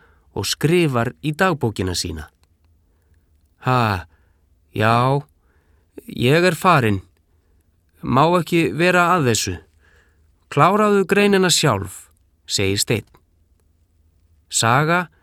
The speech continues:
lítur hissa upp og horfir á eftir Steini.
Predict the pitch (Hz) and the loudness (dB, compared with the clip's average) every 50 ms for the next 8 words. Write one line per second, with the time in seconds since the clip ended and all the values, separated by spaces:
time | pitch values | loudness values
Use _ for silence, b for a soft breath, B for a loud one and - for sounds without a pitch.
0 | _ _ _ _ - 120 123 120 120 107 98 92 95 147 160 - - - - 180 | _ _ _ _ -4 -2 -2 -2 -2 -4 -4 -4 -2 -2 -2 -2 -2 -2 -2 -2
1 | 139 117 131 190 185 - _ _ _ _ _ _ _ _ _ _ _ _ _ - | 0 0 0 -2 -4 -6 _ _ _ _ _ _ _ _ _ _ _ _ _ -10
2 | 107 92 92 120 160 208 214 185 170 175 165 - - 143 147 151 165 - - - | -10 -6 -2 -2 -2 -2 -2 -2 -4 -4 -4 -4 -4 -4 -2 -2 -4 -4 -6 -6
3 | - - - 175 160 123 101 - - - - | -6 -4 -2 0 0 0 -2 -4 -6 -12 -16